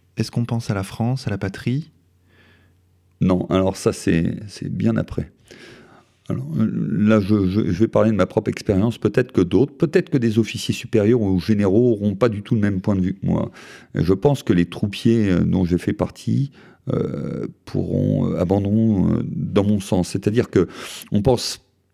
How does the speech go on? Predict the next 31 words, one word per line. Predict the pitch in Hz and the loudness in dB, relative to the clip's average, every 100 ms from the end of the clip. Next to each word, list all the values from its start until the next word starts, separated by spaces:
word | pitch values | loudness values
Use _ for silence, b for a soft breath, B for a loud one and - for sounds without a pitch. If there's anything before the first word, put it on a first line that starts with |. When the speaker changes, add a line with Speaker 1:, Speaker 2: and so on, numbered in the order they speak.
| _ _ _ | _ _ _
Speaker 2:
pas | - 117 104 | 2 2 0
du | 87 85 120 | -6 -6 -8
tout, | - 127 120 107 - | -4 -2 -2 -4 0
euh, | 87 85 80 - | 0 2 -2 -2
au | 95 | 0
drapeau, | 87 87 117 123 147 B B B B | 0 0 2 4 2 B B B B
on | - 92 | -2 0
pense, | - 131 147 143 - - b b | 2 2 2 -2 -6 -14 b b
euh, | - 50 50 - - - - - | -2 0 0 -2 -4 -6 -8 -6
on | 98 95 | -4 0
pense | 123 120 - | 0 0 0
à | 87 | -4
son | - - 85 | -2 0 2
binôme, | 80 82 120 101 120 135 135 B B B B | 2 2 2 4 2 2 -2 B B B B
on | - | -2
pense | 87 117 110 - | 2 0 0 -2
au, | 87 | 0
au | 85 87 90 | 2 0 0
gars | 87 113 | 2 2
qui | 110 95 | 0 -4
est | - | 0
à | 82 | 2
gauche, | 87 113 143 - - _ | 4 4 2 -4 -10 _
à | 90 | 0
droite, | 82 85 113 - - 120 | 2 4 2 0 -14 -8
éventuellement, | - 90 87 90 85 98 95 | -2 -2 0 0 2 2 2
euh, | 82 | 0
ceux | - - | -2 -8
qui | - | -6
sont | 104 | -2
derrière, | 90 85 90 107 127 | 0 2 2 2 2